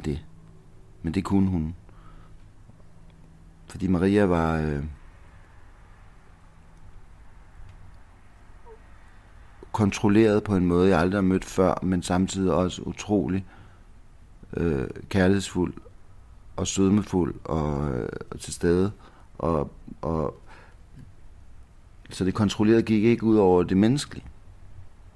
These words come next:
Øh, indbegrebet af det at være cool var vel nok hendes, øh, som så mange andres, ideal.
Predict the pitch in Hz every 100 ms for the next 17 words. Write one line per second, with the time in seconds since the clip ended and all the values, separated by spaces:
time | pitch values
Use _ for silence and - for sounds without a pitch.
0 | - - - - - - - - 73 73
1 | 50 - - - - - - - - -
2 | - - - - - - - - - 123
3 | 127 - 110 95 104 98 - 82 104 104
4 | 98 82 71 73 - - - - - -
5 | - - 123 120 135 131 - 87 78 85
6 | 78 87 90 - 95 87 - 65 80 71
7 | 78 - - - 87 82 82 95 95 90
8 | 107 - - - - - - 95 92 98
9 | 107 95